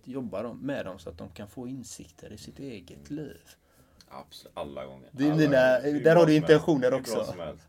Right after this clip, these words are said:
Speaker 2: Ja, men absolut, inte, alltså, ärligt talat, liksom. Och, och att dels tänka då, eh, planera för planeringen, men också kanske då gräva i sig själv. Hitta det, vad, vad vill jag, så här, va? Och, och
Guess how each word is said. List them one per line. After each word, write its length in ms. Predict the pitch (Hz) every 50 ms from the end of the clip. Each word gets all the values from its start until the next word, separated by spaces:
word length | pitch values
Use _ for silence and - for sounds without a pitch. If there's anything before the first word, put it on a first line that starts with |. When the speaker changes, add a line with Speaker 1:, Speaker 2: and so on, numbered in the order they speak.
| _ _
Speaker 2:
Ja, 100 | - 104
men 140 | 113 120 120
absolut, 640 | 110 117 123 - - - - 117 117 101 95 - -
inte, 280 | 107 113 110 - - -
alltså, 180 | 123 - - -
ärligt 320 | 127 123 110 92 92 -
talat, 360 | - - - - - - - -
liksom. 240 | - - - - - - _ _ - - - - - _ _ _ _ _ -
Och, 800 | 104 107 110 104 104 101 90 - - 107 104 101 98 98 98 95
och 100 | 95 98 _ _ _ _ _ _ _ _ _ _ _ _ _ _ _ _ _ _ _
att 280 | - 101 101 - - 107 92 101
dels 440 | 104 120 123 143 156 165 160 - -
tänka 300 | 175 123 113 - 113 110
då, 460 | 104 95 90 92 90 92 - - -
eh, 680 | - - - - - - - - - - - - - _ _ _ _ _ _
planera 400 | - 131 120 123 117 107 101 98
för 120 | - 107
planeringen, 580 | 87 - 113 104 104 101 90 85 85 90 98 101
men 100 | 104 104
också 220 | 101 - - 98
kanske 280 | 90 - 107 92 - 98
då 100 | 95 90
gräva 500 | 80 101 98 95 90 87 85 87 85 82
i 100 | 85 82
sig 180 | 80 85 82
själv. 480 | 80 - 120 104 101 110 107 107 104 101 - _ _ _ _ _ _ _ _ _
Hitta 460 | - 139 131 - _ _ - 117 113
det, 160 | 123 139 - -
vad, 240 | 117 117 120 117 117
vad 180 | 117 110 107 104
vill 240 | 113 104 101 101
jag, 300 | 101 95 95 104 113 113
så 120 | - - 120
här, 140 | 85 - -
va? 80 | - 60
Och, 280 | 80 104 101 101 - _ _ _ _ _
och 320 | _ - 101 110 110 -